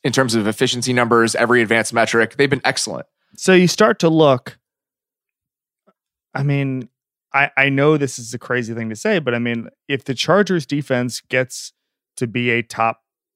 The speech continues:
Speaker 1: top defense, then they're very, very scary in the playoffs. Like,
Speaker 2: They're in the
Speaker 1: like
Speaker 2: top ten right now.
Speaker 1: No, I know, but I'm just saying if, if Bosa, the, the, the game last week was just very strange. And as we discussed, the Joey Bosa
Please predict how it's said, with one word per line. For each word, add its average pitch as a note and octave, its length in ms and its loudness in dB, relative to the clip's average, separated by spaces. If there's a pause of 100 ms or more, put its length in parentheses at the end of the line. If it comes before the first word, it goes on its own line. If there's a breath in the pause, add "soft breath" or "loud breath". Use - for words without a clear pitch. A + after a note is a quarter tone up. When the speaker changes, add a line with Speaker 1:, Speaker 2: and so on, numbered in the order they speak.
(160)
Speaker 1:
top A#2 320 -4
defense, A2 800 -4
then A2+ 500 -2
they're A#2+ 160 2
very, G#2+ 380 -2
very F#2+ 320 -8
scary F2+ 380 -10
in F2 60 -14
the F2 80 -14
playoffs. - 500 -16
Like, G#2 220 0
Speaker 2:
They're A#3+ 140 4
in D4+ 60 2
the D#4+ 60 0
Speaker 1:
like - 60 -2
Speaker 2:
top D4 180 4
ten F4 240 2
right A#3 220 4
now. D#4 400 2 (160)
Speaker 1:
No, E3+ 180 2
I E3 140 4
know, G3 220 6
but C3 160 0
I'm C3 120 -2
just C3 200 -4
saying C#3+ 320 0
if, B2+ 240 -8
if B2 280 -6
Bosa, C#3 340 -2 (720)
the, E3 240 2
the, D3+ 480 2
the D3+ 160 -2
game F3+ 280 0
last C3 260 -4
week G#2+ 220 -8
was F2+ 180 -12
just F#2 240 -14 (440)
very G2+ 220 -6
strange. - 480 -18
And G2 260 -4
as G#2+ 200 -6
we A#2+ 80 -8
discussed, G#2+ 420 -6
the A2 80 -12
Joey A#2 240 -2
Bosa G2+ 520 -4